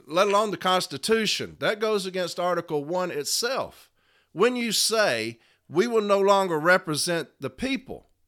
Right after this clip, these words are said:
we don't want the people's voice to be heard," because that's what that is when we have a motion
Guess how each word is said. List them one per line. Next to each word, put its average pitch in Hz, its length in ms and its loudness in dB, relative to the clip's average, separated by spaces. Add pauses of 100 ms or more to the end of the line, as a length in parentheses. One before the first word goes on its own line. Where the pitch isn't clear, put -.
we 143 140 0
don't 175 160 0
want 170 160 -4
the 151 80 -10
people's 151 420 -8
voice 151 320 -4
to 123 80 -20
be 110 160 -8
heard," 113 420 -6
because 127 260 -8
that's 214 260 0
what 196 180 -2
that 160 180 -6
is 175 320 -2
when 127 140 -8
we 135 80 -6
have 156 180 -6
a 131 60 -6
motion 135 540 -4